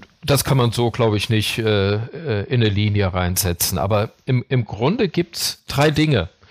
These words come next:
die, äh, die beiden Erkrankungen gemein haben. Erstens würde ich sagen, beide Erkrankungen sind häufig. Jeder achte Mann ist bei Prostatakrebs mit dabei. Die gute Nachricht ist,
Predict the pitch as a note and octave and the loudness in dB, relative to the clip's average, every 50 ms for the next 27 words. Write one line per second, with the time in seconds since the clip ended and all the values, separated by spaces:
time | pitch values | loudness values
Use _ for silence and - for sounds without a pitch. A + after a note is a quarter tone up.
0 | - - - - _ _ - - A#2 A2+ A2+ A2+ A2+ A#2 A#2 A2 G#2+ G#2 G2+ A2+ | -20 -20 -20 -20 _ _ -2 0 2 4 4 4 2 2 2 2 2 2 0 0
1 | G2+ A2+ A2+ A#2+ A2+ A2+ A2 - - A2 A2+ A2 - A#2 G#2 G#2 G#2 G#2+ F#2 - | 2 2 2 2 2 0 -2 0 0 -2 -2 -2 -2 -4 -2 -2 -2 -4 -6 -10
2 | _ _ _ - _ - G#2+ G#2+ G#2 G2 G2 F#2+ F#2 E2 D2+ E2+ G2 G2 - _ | _ _ _ -10 _ -2 0 2 2 2 2 2 0 -2 -4 -6 -10 -12 -16 _
3 | _ _ _ _ _ _ _ _ _ _ _ _ - G2+ - B2+ - - - F3 | _ _ _ _ _ _ _ _ _ _ _ _ 0 2 2 2 2 0 -2 -2
4 | E3 - - - D#3 D3 D3+ D3+ - - D3 C#3 C3+ C3+ C3+ C3 - _ _ _ | -4 -4 -4 -4 -4 -2 -4 -4 -4 -2 -2 -2 0 -2 -2 -6 -8 _ _ _
5 | _ _ _ _ _ _ _ _ _ _ _ - A#2 B2+ D3 D3+ D3+ B2+ - C3 | _ _ _ _ _ _ _ _ _ _ _ 2 4 4 6 4 4 2 2 0
6 | B2 - - B2+ C3 B2 - B2+ A#2 A2+ G#2+ - A#2 G#2 - - G#2+ G2+ G2+ G#2 | 0 0 0 0 0 0 0 -2 -2 -2 -2 -2 -2 -2 -2 -2 0 2 2 0
7 | - - D#2 D2+ - - - - _ _ _ _ _ _ _ - B2 C3+ E3 F3+ | 0 -4 -6 -8 -8 -10 -14 -16 _ _ _ _ _ _ _ 0 0 2 4 4
8 | C3 B2+ C#3+ C#3+ - - A#2+ G#2+ G2+ A2 C#3 D#3 D#3+ C#3 C#3 C3+ - - - - | 4 4 4 2 0 0 0 0 2 2 2 0 0 0 -2 -2 -4 -6 -4 -2
9 | G#2+ G2+ - - C3 B2+ - - D#3 - - D#3 - - - E3+ - - - - | -2 -2 -2 -2 -2 -2 -2 -2 -2 -2 -2 -4 -6 -6 -8 -8 -8 -8 -6 -6
10 | D3 C#3 - - D3 C3 A#2+ A#2 B2 C#3 E3+ - _ _ _ _ _ _ _ _ | -6 -4 -4 -4 -4 -2 -2 -2 0 0 -2 -4 _ _ _ _ _ _ _ _
11 | _ _ _ _ _ _ _ _ _ - - A2 F#2 A2+ A2 B2+ D3+ D3 A#2+ A#2+ | _ _ _ _ _ _ _ _ _ -8 -8 -6 -4 -2 -2 -2 0 0 0 2
12 | B2+ B2 A#2+ - C#3 A#2 - C3 B2 B2 A#2+ - - | 0 0 0 0 -2 -4 -2 -2 -2 -2 -4 -6 -10